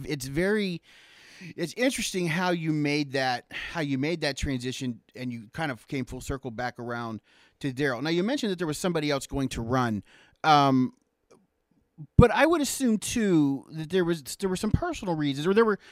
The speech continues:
there was something maybe that made you think, "Do I wanna go back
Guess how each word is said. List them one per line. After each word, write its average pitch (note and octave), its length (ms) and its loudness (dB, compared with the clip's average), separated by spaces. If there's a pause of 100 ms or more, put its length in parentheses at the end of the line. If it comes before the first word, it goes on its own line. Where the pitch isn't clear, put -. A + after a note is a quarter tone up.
(280)
there G#3 100 6
was A#3 140 2
something D4 420 0
maybe A3 240 0
that F3+ 140 -2
made F#3 200 0
you E3+ 140 -2
think, D3 560 -4 (100)
"Do E3 200 2
I D#3+ 120 2
wanna D3+ 380 0
go C3+ 300 -2
back B2+ 320 -4